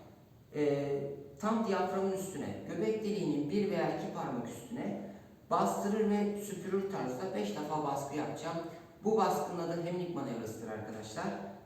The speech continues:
Bir, iki, üç, dört, beş defa baskımı yaptım. Hemen tekrar çeneden tuttum.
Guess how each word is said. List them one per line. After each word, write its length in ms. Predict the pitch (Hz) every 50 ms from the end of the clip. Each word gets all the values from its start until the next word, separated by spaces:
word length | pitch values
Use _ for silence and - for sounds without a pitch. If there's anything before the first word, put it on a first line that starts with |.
| - - - -
Bir, 440 | 170 170 170 175 170 170 - - - - - - - - -
iki, 560 | - - 160 160 160 160 160 160 160 - - - - - - - -
üç, 460 | 147 151 156 160 160 160 - - - - - - - - -
dört, 360 | 147 147 147 151 151 151 - 151 - - - - - - -
beş 160 | 202 208 208 - -
defa 260 | 160 - - 139 135
baskımı 420 | 131 123 - - - - 120 117 113
yaptım. 440 | 110 104 104 - - 175 180 196 - - - - - - - - - - - - - - - -
Hemen 560 | - 226 208 185 185 196 202 - - - - -
tekrar 340 | 233 220 226 220 185 160 151
çeneden 460 | - 156 139 135 123 120 120 117 113
tuttum. 500 | - - - - - - 98 101 101 104